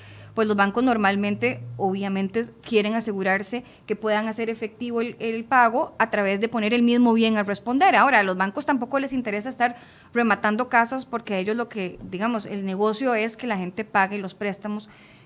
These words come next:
con el monto del principal y los intereses. Pero, por ejemplo, en el caso de un electrodoméstico, pues la persona que no cumpla,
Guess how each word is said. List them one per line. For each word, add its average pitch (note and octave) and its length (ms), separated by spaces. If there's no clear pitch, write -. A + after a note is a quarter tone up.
con G#3 400
el G3 160
monto G3 280
del A3+ 100
principal G#3+ 460
y G#3 60
los G#3+ 180
intereses. G3+ 640
Pero, A#3+ 200
por A#3 120
ejemplo, C4+ 200
en A#3 60
el G#3+ 80
caso G#3+ 220
de B3 80
un B3+ 100
electrodoméstico, C4+ 960
pues A#3 180
la F#3+ 140
persona G3+ 360
que A#3+ 100
no A#3+ 160
cumpla, C4 540